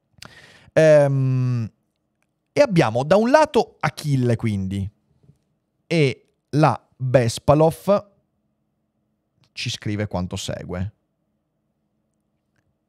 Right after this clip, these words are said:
In ultima analisi, Omero svela la natura profonda degli esseri,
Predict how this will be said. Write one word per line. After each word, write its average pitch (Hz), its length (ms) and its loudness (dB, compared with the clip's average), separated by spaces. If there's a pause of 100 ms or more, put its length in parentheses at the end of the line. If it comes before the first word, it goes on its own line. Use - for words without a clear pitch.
(1600)
In 190 140 2
ultima 180 320 -6
analisi, 104 540 -10 (1300)
Omero 135 560 0 (320)
svela 156 480 0
la 175 100 2
natura 190 300 0
profonda 208 360 -2
degli 127 240 0
esseri, 123 420 -2